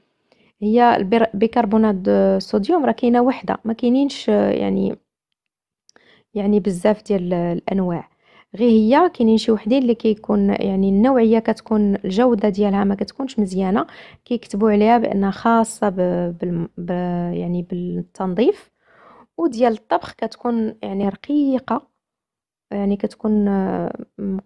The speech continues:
آه، مطحونه رقيقه. داكشي باش هذا هو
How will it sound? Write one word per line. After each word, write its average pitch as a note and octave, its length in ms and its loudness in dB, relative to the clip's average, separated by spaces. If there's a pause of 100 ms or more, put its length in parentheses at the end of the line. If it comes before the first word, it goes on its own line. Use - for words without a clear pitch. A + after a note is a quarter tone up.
(120)
آه، F#3 600 -6
مطحونه G3+ 540 -4
رقيقه. A3 540 -8 (1040)
داكشي G#3 360 -6
باش G#3+ 300 -4
هذا G3 160 -2
هو G3+ 400 -2